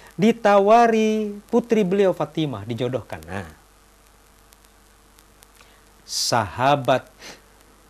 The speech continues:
eh, Utsman juga di-, ditawari, bahkan dua putri Nabi,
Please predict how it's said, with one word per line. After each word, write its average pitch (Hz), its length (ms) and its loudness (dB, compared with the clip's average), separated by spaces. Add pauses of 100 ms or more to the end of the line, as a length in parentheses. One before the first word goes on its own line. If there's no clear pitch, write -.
eh, 123 560 -2 (160)
Utsman 190 480 2
juga 151 240 2
di-, 135 160 -6 (160)
ditawari, 135 640 0
bahkan 151 320 0
dua 156 400 -2
putri 131 400 -8
Nabi, 127 560 -10